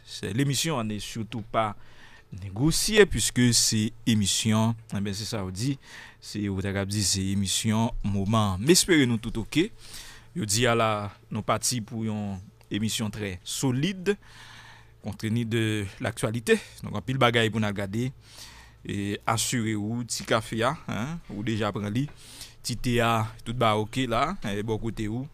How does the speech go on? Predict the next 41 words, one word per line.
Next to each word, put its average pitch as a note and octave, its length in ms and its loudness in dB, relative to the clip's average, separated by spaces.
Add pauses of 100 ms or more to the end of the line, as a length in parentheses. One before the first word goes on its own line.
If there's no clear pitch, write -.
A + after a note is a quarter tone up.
(500)
Parce - 140 -10
que A#2 80 -4
là, A2 260 4
nous G#2 360 -2
prenons A2 280 -2
parler, A2+ 320 0 (280)
nous - 120 -8
avons G2 240 -4
des G2+ 260 -4
bagailles A2 520 -2
pour G#2 180 -12
nous A2+ 120 -2
garder. A2 340 -4 (600)
Et - 220 -10
puisque - 280 -8
l'actualité, G2+ 520 -8 (120)
je G2+ 60 -6
me F#2+ 100 -6
dis, C3 160 -2
li A2+ 260 -2
chargé G2+ 500 -4 (120)
en G#2 100 -4
pile, B2 240 0
en A2 80 0
pile, A2+ 180 -4
non, G#2 140 -2
mais F#2+ 100 -6
nous. F#2+ 100 -8
Pas D#3+ 140 10
oublier D#3+ 240 6
que C#3 140 0
je B2 100 0
dis A2+ 200 0
à G#2+ 80 0
ces B2 140 -4
deux. F#3+ 220 2 (600)
Et - 80 -2
là, G#2 180 0
c'est A2+ 180 -4
deux G#2+ 180 -2
avril. B2 480 -2